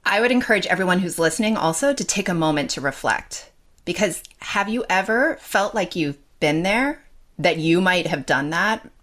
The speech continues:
you know, without knowing or without really thinking about sort of the follow through of your actions? Or have you seen others do that and take a moment to reflect and say like, "Wow, I, you know,"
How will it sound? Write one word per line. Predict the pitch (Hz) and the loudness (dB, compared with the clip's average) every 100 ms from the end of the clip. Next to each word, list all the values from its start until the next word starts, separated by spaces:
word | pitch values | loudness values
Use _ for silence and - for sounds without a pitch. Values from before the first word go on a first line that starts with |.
| _ _ - | _ _ -2
you | 156 | 2
know, | 139 135 143 - _ _ _ _ | 2 0 -4 -12 _ _ _ _
without | 165 160 170 175 165 151 | -6 0 2 2 0 0
knowing | 143 143 185 285 - _ _ _ - | 0 0 0 -2 -4 _ _ _ 2
or | |
without | 180 190 190 | 2 2 0
really | 190 175 | 0 0
thinking | - 262 170 139 143 139 | 2 2 2 0 -2 -2
about | 156 156 143 139 - | 0 2 2 0 -2
sort | 160 | 0
of | 143 | 0
the | 143 | 0
follow | - 156 156 | 2 2 2
through | 139 139 139 | 0 -4 -6
of | 135 | -4
your | 139 - | -4 -4
actions? | 127 - 214 262 - - - - - | -4 -4 -2 -2 -2 -8 -14 -8 2
Or | 330 247 196 | 4 6 4
have | - 220 | 2 0
you | 220 | 0
seen | - 247 226 | 2 2 2
others | 196 262 214 | 2 4 2
do | - 143 | 0 -2
that | 120 104 117 - - | 0 0 0 -6 -8
and | 170 | -4
take | 151 180 | -2 0
a | |
moment | 160 143 143 135 | 0 0 0 -2
to | - | -4
reflect | 143 - 147 127 123 - | -4 -2 2 2 0 -6
and | 147 151 | -10 -8
say | 156 147 | -6 -6
like, | 147 - - | -4 -8 -8
"Wow, | 202 214 143 | 0 2 4
I, | 143 - - - | 2 -2 -10 -12
you | 165 | -8
know," | 131 131 | -6 -6